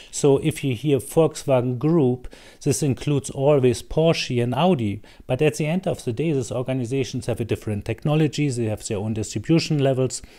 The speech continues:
You know, they have their own supply chain. Therefore, they're completely independent in their strategy, and this should not be mixed up. And if you add them, of course, you come to big numbers, because Audi, for instance, is very successful, and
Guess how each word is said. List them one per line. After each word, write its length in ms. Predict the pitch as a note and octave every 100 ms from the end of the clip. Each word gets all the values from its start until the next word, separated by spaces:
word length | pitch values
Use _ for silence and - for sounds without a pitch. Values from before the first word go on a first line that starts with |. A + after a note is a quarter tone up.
| - - -
You 120 | C#3
know, 200 | B2 A2+
they 180 | A2 B2+
have 200 | C3 -
their 160 | C#3 A#2
own 520 | B2+ C3+ C3+ B2+ A2+ -
supply 480 | - C3+ - C#3 G3+
chain. 460 | - A2 G2+ G#2
Therefore, 600 | A2 B2 - C3 B2 B2 - - - -
they're 140 | C3+
completely 580 | - D3+ C#3 D3 B2+ B2+
independent 560 | C#3 C#3 B2+ B2+ B2+ A2+
in 140 | A2+
their 140 | A#2+ A2+
strategy, 600 | - C3 C#3+ - A2+ G2+
and 140 | G#2
this 160 | A#2+ -
should 300 | - D3 C#3+
not 200 | A#2 -
be 140 | B2
mixed 360 | G#2+ G#2 - -
up. 340 | A#2 - - - - -
And 120 | A#2+
if 180 | D3+ -
you 140 | C#3 A#2
add 300 | C#3+ D3 C#3
them, 320 | A#2+ A#2 A#2 - -
of 180 | B2+
course, 300 | - F3 E3+
you 80 | C3
come 240 | - B2 A2
to 100 | G#2+
big 220 | G#2+ -
numbers, 420 | C3+ E3+ A#2 G2+
because 440 | - G#2 A#2+ G#2
Audi, 280 | - D#3+ D#3
for 200 | - B2+
instance, 400 | A#2 G#2 A#2 G#2
is 180 | G#2+ -
very 280 | A2+ A2+ G#2
successful, 800 | - B2+ - G#3 - - G#2+ G#2+
and 280 | G#2 G2+